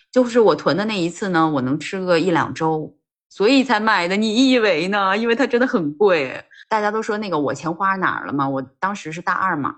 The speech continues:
我光吃欧包都吃掉了不少钱，然后刚好碰到双十一，那我就直接买了嘛。然后再有一个呢，是我买了两件冬装的外套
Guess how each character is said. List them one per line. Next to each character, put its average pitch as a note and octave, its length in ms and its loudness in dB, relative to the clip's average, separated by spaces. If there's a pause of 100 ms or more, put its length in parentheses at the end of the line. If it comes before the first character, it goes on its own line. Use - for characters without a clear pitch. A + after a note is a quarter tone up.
(280)
我 F3 240 0
光 A#3 180 0
吃 B3+ 160 -8
欧 A3+ 180 -4
包 A3 240 -2
都 F3+ 100 -6
吃 - 160 -12
掉 E3+ 160 -4
了 C#3 80 -4
不 D#3+ 100 -12
少 D#3+ 140 -8
钱， - 260 -16 (500)
然 E3 120 0
后 F#3 200 4
刚 G3 260 -2
好 D#3+ 140 0
碰 F#3 220 -2
到 E3 140 2
双 - 180 -2
十 - 160 -6
一， D3 240 0
那 E3 120 0
我 B2+ 120 0
就 C#3 160 -2
直 C3+ 140 -10
接 D3+ 120 -2
买 D3 280 -2
了 - 60 -16
嘛。 B2+ 120 -12 (420)
然 F3+ 120 -2
后 A3 60 0
再 B3+ 180 -2
有 F3 100 2
一 D#3 140 0
个 F3+ 80 -2
呢， F3+ 220 -2
是 F3 280 -4
我 D#3+ 180 -2
买 D#3 240 -4
了 D3 120 -2
两 C3 300 -2
件 E3+ 320 0
冬 G#3+ 200 -2
装 A3+ 220 -2
的 F#3 60 -2
外 G3 180 -2
套 - 400 -4